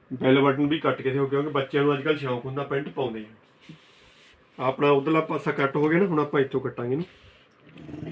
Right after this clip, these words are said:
ਲਓ ਜੀ, ਪੂਰਾ ਧਿਆਨ ਦੇ ਨਾਲ ਪੈਂਟ ਵਾਲਾ ਕੱਪੜਾ ਆਪਾਂ ਪੂਰਾ ਧਿਆਨ ਦੇ ਨਾਲ ਵਰਤਣਾ, ਉਹਦਾ ਕੱਪੜਾ ਪੂਰਾ ਪੂਰਾ ਹੁੰਦਾ ਹੈਗਾ, ਹਨਾ।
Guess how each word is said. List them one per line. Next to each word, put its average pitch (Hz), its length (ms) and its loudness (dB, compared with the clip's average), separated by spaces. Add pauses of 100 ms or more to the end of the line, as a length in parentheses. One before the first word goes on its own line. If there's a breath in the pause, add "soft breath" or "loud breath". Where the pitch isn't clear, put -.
(200)
ਲਓ 120 140 -4 (960)
ਜੀ, 151 180 -6 (640)
ਪੂਰਾ 156 300 0
ਧਿਆਨ 135 320 2
ਦੇ 117 80 -4
ਨਾਲ 135 220 -4 (1160)
ਪੈਂਟ 139 240 4
ਵਾਲਾ 170 120 8
ਕੱਪੜਾ 151 300 4
ਆਪਾਂ 151 180 6
ਪੂਰਾ 165 280 4
ਧਿਆਨ 165 300 6
ਦੇ 131 60 6
ਨਾਲ 135 100 8
ਵਰਤਣਾ, 127 300 0
ਉਹਦਾ 156 120 4
ਕੱਪੜਾ 147 320 0
ਪੂਰਾ 135 300 2
ਪੂਰਾ 135 220 6
ਹੁੰਦਾ 107 240 -4
ਹੈਗਾ, 101 140 -12
ਹਨਾ। 135 160 -6